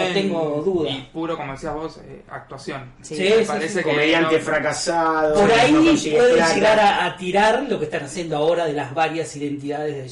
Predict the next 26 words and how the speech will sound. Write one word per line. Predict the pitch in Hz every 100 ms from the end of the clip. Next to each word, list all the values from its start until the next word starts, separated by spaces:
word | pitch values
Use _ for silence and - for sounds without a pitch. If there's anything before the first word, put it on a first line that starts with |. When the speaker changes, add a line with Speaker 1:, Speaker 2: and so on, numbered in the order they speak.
| 202
Speaker 1:
Joker. | 226 135 - _ - - _ _ -
Speaker 4:
Puede | 196 180
ser, | 156 160
Speaker 1:
En | 165
un | 170
Speaker 4:
sí, | -
Speaker 1:
final, | 151 170 165 135
Speaker 4:
sí, | 156
Speaker 1:
quizá. | 147 - 139
Speaker 4:
sí, | 156
sí. | 120 - _
Speaker 1:
Porque | 185 175 190 180 175 170 156 - - - _ _
a | - 214
mí | 320
si | 311
hay | 285
algo | 294 294
que | 220
me | 202 180
llama | - 254 262
la |
atención | 190 175 156 240 277 285
es | - 180
el | 185
hecho | 202 220 214
de | 175 185 202